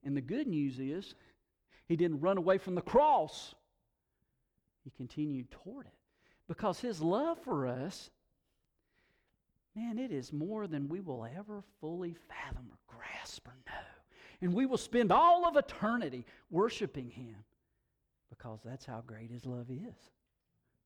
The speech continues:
It is more than we can even express. In some ways, I have to admit, it's very frightening to think that he really does know me that well.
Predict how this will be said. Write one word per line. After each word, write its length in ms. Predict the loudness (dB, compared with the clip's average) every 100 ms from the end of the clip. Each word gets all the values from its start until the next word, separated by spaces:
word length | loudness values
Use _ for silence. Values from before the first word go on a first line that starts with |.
| _ _ _ _
It 140 | -4 -2
is 160 | -2
more 280 | -2 0 0
than 240 | -2 -2 -2
we 160 | -2
can 240 | -2 0 2
even 420 | 2 2 0 0
express. 1300 | -6 -10 -12 -14 -14 -10 -6 -6 -8 -8 -12 -14 -16 _ _ _ _ _ _ _ _ _ _ _ _ _ _ _ _ _ _ _ _ _ _ _ _ _ _ _ _ _ _ _ _ _ -20 -10
In 140 | -6 -4
some 220 | -4 -2
ways, 200 | -2 -2
I 60 | -2
have 140 | -2
to 60 | -2
admit, 220 | -2 -2
it's 120 | -6
very 220 | -8 -10 -8
frightening 560 | -8 -8 -8 -10 -14
to 80 | -14
think 360 | -10 -8 -8 -12
that 160 | -20 -20 _ _ _ _ _ _ _ _ _ _ _ _ _ _ _
he 140 | _ -12
really 240 | -12 -12
does 240 | -14 -16
know 120 | -16 -16
me 140 | -16 -20
that 140 | -20 -20
well. 220 | -20